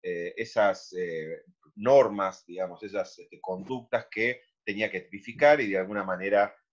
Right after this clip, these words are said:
eh, incorporó a las regulaciones. Y llegó a regular, o comenzó con la regulación, y yo creo que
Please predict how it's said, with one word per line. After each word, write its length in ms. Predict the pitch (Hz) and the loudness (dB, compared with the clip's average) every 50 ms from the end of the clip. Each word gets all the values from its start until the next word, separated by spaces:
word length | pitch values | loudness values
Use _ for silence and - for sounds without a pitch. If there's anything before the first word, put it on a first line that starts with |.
| _ _ | _ _
eh, 200 | 87 85 82 - | -8 -6 -6 -8
incorporó 840 | 101 95 92 - 98 82 76 - 95 98 95 101 101 101 101 104 - 85 | -10 -12 -4 -2 -2 -2 -2 -2 0 2 6 6 8 8 8 6 4 2
a 80 | 92 | 0
las 180 | 90 90 82 - | 0 0 -2 -4
regulaciones. 840 | 87 85 82 85 85 80 78 - - - - - _ _ _ _ _ | -8 -12 -12 -8 -8 -8 -8 -8 -14 -20 -20 -20 _ _ _ _ _
Y 100 | - 98 | -16 -14
llegó 600 | - - 123 139 143 170 180 185 196 196 - _ _ _ _ - | -6 -4 -2 0 2 6 6 6 6 4 0 _ _ _ _ 0
a 100 | 113 113 | 2 2
regular, 680 | 113 117 117 113 120 123 127 135 139 147 156 - - _ _ _ _ - | 2 2 0 0 0 6 8 8 8 8 6 2 -4 _ _ _ _ -16
o 160 | 87 87 87 85 80 _ | -16 -14 -16 -18 -18 _
comenzó 580 | - 82 85 87 85 - - - 151 147 151 | -18 -18 -18 -18 -18 -6 2 4 6 6 6
con 220 | 147 101 92 92 92 | 2 -2 -4 0 0
la 80 | 95 | 0
regulación, 720 | 92 98 98 98 107 110 110 110 - 135 131 131 139 139 - _ | 0 0 -6 -4 0 0 0 0 0 -2 0 0 0 -2 -6 _
y 80 | 104 | -18
yo 100 | - 131 | -16 -14
creo 160 | 127 135 120 113 | -10 -10 -8 -2
que 280 | 113 113 120 117 - | -2 -2 -2 -2 -8